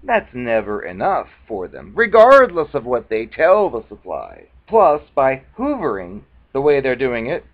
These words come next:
they are guaranteeing themselves additional supply in case the primary supply doesn't work out. You see?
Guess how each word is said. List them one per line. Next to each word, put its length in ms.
they 280
are 340
guaranteeing 1160
themselves 880
additional 560
supply 400
in 280
case 440
the 80
primary 840
supply 540
doesn't 420
work 360
out. 300
You 120
see? 320